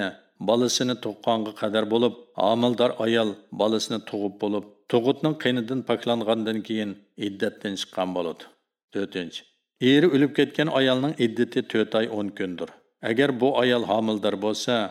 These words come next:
uning iddati bolasini tuqqanga qadar bo'ladi. Birov bir ayol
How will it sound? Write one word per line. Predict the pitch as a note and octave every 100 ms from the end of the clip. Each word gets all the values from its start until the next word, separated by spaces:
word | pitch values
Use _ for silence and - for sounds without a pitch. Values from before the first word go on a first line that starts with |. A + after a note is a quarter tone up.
| -
uning | - G#2+ B2+
iddati | C3+ A2 G#2+ - C3
bolasini | G2+ G2+ G#2 - A2 G#2
tuqqanga | - G2 - G2+ F#2
qadar | F#2 G2+ F#2+ F#2
bo'ladi. | E2+ D#2+ - - _ _ _
Birov | F#2+ A2+ D3
bir | A#2 C#3
ayol | B2 B2 B2+